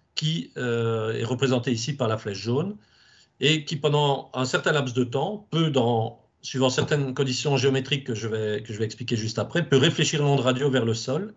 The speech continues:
et, euh, éventuellement être captée au niveau du récepteur pendant une durée qui va dépendre de la durée de vie de la traînée d'électrons.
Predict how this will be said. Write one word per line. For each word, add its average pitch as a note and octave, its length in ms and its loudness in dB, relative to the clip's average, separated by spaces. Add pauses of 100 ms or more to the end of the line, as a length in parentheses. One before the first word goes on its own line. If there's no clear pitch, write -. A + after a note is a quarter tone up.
et, C#3+ 320 0 (840)
euh, G#2+ 600 -2
éventuellement C3+ 540 4
être D3 180 -4
captée A#2+ 260 0
au C3 40 8
niveau B2 200 6 (140)
du A#2+ 380 -8
récepteur A2+ 560 0
pendant C3 360 2
une C3 140 2
durée A#2+ 400 2 (680)
qui A#2 120 -2
va C#3 300 4
dépendre C3+ 340 2
de C#3 80 0
la B2 120 2
durée C3 200 2
de A#2+ 80 -2
vie D3 120 -4
de A#2+ 60 -6
la B2 80 0
traînée B2+ 220 0
d'électrons. G#2+ 420 -6